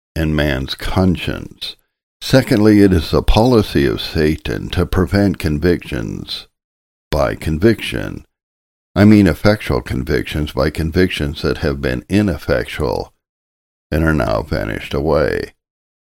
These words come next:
Thus the troubles that some persons have been under must pass for their conversion, though the temper of their heart be the same as it was.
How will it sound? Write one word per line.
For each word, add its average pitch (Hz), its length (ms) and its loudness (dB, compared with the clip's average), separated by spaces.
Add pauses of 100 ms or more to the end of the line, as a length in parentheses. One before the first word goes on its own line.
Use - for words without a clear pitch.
(240)
Thus 90 180 2
the 87 100 2
troubles 87 440 2
that 73 140 2
some 73 220 -2
persons 80 440 -2
have 76 140 -2
been 64 180 -2
under 64 420 -2
must 69 320 -4
pass 73 320 -2
for 64 200 -6
their 58 180 -4
conversion, 85 680 -2
though 62 140 -4
the 65 120 -4
temper 69 500 -4
of 62 120 -4
their 58 160 -4
heart 101 420 -2
be 57 80 -4
the 53 180 -8
same 85 460 -2
as - 160 -8
it - 160 -6
was. 62 800 -4